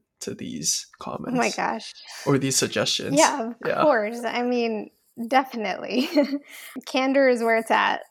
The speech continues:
Speaker 2: <laughs> for sure. And I think having conversations that push the team to grow and think differently is one of, like, the best parts of the job. We actually have, like, a lot of different forums for it, for feedback in that way. So we have, like,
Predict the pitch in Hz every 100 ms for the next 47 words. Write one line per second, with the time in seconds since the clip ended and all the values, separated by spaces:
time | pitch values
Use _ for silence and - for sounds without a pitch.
0 | _ _ 269 - 294 - 254 254 254 220
1 | 214 - - 240 233 226 214 _ - -
2 | - - 240 247 240 233 - - _ 247
3 | 254 214 220 233 233 214 208 202 196 196
4 | 214 208 202 196 - 196 - - 196 -
5 | 240 254 254 254 247 233 - 220 233 233
6 | 226 202 196 190 196 - 190 202 - 208
7 | 208 202 202 208 202 202 208 - 208 202
8 | 196 - 196 - 202 208 202 190 190 202
9 | 247 262 - - - - _ - 240 240
10 | 320 277 220 214 202 190 196 185 196 202
11 | 196 - 190 - - 180 185 214 226 233
12 | 240 - - 240 240 240 254 262 - _
13 | - 208 - 202 208 214 277 - _ -
14 | _ - 247 247 247 262 262 226 214 240
15 | 240 220 208